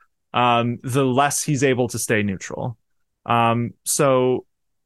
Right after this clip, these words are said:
it's interesting. I'm really glad that they brought this scene back.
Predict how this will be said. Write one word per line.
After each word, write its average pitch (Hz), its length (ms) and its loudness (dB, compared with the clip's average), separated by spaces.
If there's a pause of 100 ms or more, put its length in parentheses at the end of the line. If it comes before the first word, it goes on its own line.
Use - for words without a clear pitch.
it's 175 200 0
interesting. 269 420 0
I'm 165 320 2
really 196 380 2
glad 139 460 2
that 143 120 -4
they 120 220 2
brought 139 420 0
this 120 180 0
scene 220 300 -2
back. 123 380 0